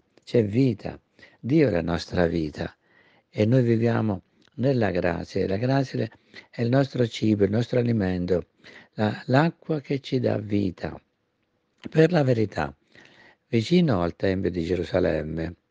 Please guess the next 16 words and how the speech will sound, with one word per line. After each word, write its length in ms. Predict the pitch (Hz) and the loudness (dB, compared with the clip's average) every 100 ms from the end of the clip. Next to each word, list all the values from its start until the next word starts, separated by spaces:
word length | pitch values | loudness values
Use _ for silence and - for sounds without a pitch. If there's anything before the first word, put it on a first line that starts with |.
| _ _ _ | _ _ _
scorre 800 | - - 165 117 87 80 80 85 - - _ _ _ _ | -16 2 4 4 0 -2 -2 -6 -12 -20 _ _ _ _
un 160 | 120 123 | -4 2
torrente 680 | 127 120 107 95 82 87 | 4 4 2 0 -2 -2
d'acqua 480 | 82 78 76 - 87 | -2 -4 -10 -10 -10
che 100 | 87 | -8
il 80 | - | -8
profe-, 360 | - 139 139 - - - | -2 -2 -4 -12 -20 -20
che 140 | - 123 | -2 2
il 40 | |
re 280 | 127 185 - | 4 2 0
Ezechia, 1080 | - 113 101 117 - - 139 98 90 92 117 - _ _ _ _ _ _ - | -4 -4 -2 -4 -4 -4 -2 0 0 0 -2 -8 _ _ _ _ _ _ -8
diciamo 680 | 104 87 92 92 98 90 | -6 0 0 2 0 0
nell'ottavo 540 | 85 87 82 - 104 101 | 0 0 -2 0 0 0
secolo 420 | - 98 98 90 | 0 0 0 0
avanti 360 | 82 92 107 107 | 0 -2 -2 -2
Cristo, 640 | 101 82 - - 107 | -2 -4 -4 -2 -2